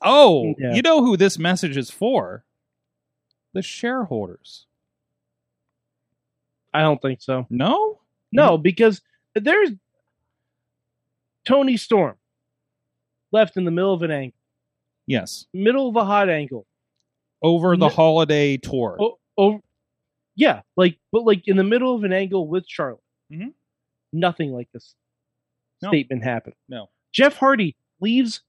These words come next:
Speaker 2: middle of a match.
Speaker 1: House show.
Speaker 2: Middle of a, doesn't matter. Middle of a match.
Speaker 1: No statement.
Speaker 2: No statement. Uh, Pac, just stop coming to work.
Speaker 1: <laughs>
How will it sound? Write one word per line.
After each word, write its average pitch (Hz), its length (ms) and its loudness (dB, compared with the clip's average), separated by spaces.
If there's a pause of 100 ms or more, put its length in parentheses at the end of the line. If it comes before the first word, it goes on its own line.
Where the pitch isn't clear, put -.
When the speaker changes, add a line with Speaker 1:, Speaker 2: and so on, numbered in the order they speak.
Speaker 2:
middle 233 600 0
of 202 160 2
a 180 120 4
match. 160 960 -8 (440)
Speaker 1:
House 123 200 0
show. 104 220 -6 (460)
Speaker 2:
Middle 285 400 -2
of 269 80 -6
a, 262 120 -8 (280)
doesn't 262 240 4
matter. 302 320 2 (180)
Middle 359 220 0
of 339 80 -2
a 320 80 2
match. 254 520 -2 (640)
Speaker 1:
No 131 140 -16
statement. 110 380 -20 (760)
Speaker 2:
No 240 200 0
statement. - 280 -4 (1400)
Uh, 160 400 -2
Pac, 330 300 -6 (1000)
just 247 180 -8
stop 240 240 -8 (400)
coming 220 200 -2
to 208 40 -2
work. 170 200 -6 (760)
Speaker 1:
<laughs> - 680 -12